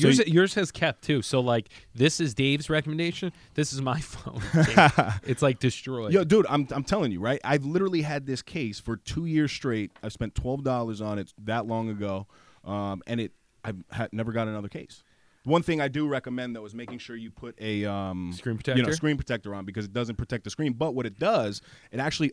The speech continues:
Speaker 2: overlaps a little bit. So when it does, when you do put it down, right, it's not on the screen right now.
Speaker 1: Ah.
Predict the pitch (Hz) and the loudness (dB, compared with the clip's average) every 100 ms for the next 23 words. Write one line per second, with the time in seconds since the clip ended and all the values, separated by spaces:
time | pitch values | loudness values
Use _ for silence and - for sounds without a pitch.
0 | - 151 160 127 92 107 190 - - - | 2 2 4 2 0 -4 -4 -8 -10 -4
1 | 165 190 208 240 _ _ - - 156 151 | 0 2 2 2 _ _ -20 4 6 8
2 | 139 101 135 165 180 127 135 127 156 185 | 4 0 -2 0 -2 -2 -2 0 0 2
3 | - 135 98 135 113 80 87 123 127 110 | 2 2 0 0 0 -4 -6 -8 -8 -8
4 | 120 123 120 _ 110 98 - 180 165 110 | -4 -4 -6 _ -10 -10 -2 4 6 4
5 | 78 - - 123 127 110 92 | 0 -4 -6 -6 -6 -6 -8